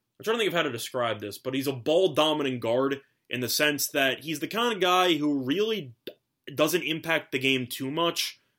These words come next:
when the ball's not in his hands. And I know that Wiggins averaged eighteen point six points per game, also was a pretty good defender throughout the season, but you look at Wiggins' game, I can't say he is the most, uh, prototypical player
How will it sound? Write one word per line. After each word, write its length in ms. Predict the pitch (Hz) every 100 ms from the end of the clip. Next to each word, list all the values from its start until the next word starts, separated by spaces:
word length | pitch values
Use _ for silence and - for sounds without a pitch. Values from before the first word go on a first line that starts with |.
| -
when 120 | 127
the 60 | 127
ball's 280 | 131 135 131
not 140 | 127
in 40 |
his 120 | 117 -
hands. 260 | 127 131
And 80 | 123
I 40 |
know 80 | 147
that 180 | 165 131
Wiggins 340 | 147 156 147 127
averaged 420 | 127 135 139 120
eighteen 340 | 135 131 131
point 240 | - 131 123
six 160 | 127
points 280 | - 131 123
per 100 | 110
game, 340 | 117 135 139 131 - _ -
also 300 | 143 151 147
was 100 | 123
a 60 |
pretty 320 | - 165 156
good 240 | 123 135 131
defender 420 | 117 139 131 123
throughout 280 | 123 127 -
the 60 |
season, 480 | - 175 165 127 107 _ _ -
but 100 | 131
you 80 |
look 120 | 185 185
at 100 | 170
Wiggins' 480 | 190 180 147 143
game, 400 | 131 165 165 156 - _ _ _ _ _ -
I 120 | 151 139
can't 280 | 165 165
say 220 | - 160 143
he 260 | - 156
is 160 | 147 123
the 100 | 139
most, 500 | 143 143 135 - - _ _ _ _ _ _ -
uh, 100 | 123
prototypical 680 | - 190 165 180 160 139
player 520 | - 151 147 127 117